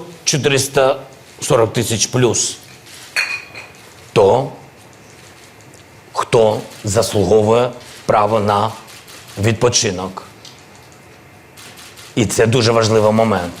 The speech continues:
І без цього воно не працює. На мою особисту думку. Але, тим не менш, це виноситься на ставку, комплексний план, а, вони повинні підготувати. І далі вони будуть спілкуватися з Верховною Радою України. Верховна Рада України,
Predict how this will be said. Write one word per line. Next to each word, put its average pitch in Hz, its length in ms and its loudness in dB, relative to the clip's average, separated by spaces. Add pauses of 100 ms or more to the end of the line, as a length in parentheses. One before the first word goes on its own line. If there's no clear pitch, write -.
(240)
І 127 60 0
без 117 240 0
цього 117 200 4
воно 113 220 2
не 113 140 4
працює. 104 480 -2 (460)
На 147 160 2
мою 147 340 2 (100)
особисту 120 680 0
думку. 101 400 -2
Але, 131 160 4
тим 131 160 0
не 127 80 2
менш, 135 260 0
це 127 100 0
виноситься 120 400 0
на 117 120 2
ставку, 135 380 0
комплексний 123 540 -2
план, 113 240 0 (520)
а, 110 140 0
вони 117 440 2
повинні 110 480 0
підготувати. 107 760 0
І 113 460 2 (220)
далі 120 280 2
вони 117 180 2
будуть 117 160 2
спілкуватися 117 520 2
з 107 40 0
Верховною 123 360 2
Радою 101 300 0
України. 85 280 -8 (1300)
Верховна 104 360 2
Рада 101 200 2
України, 120 360 0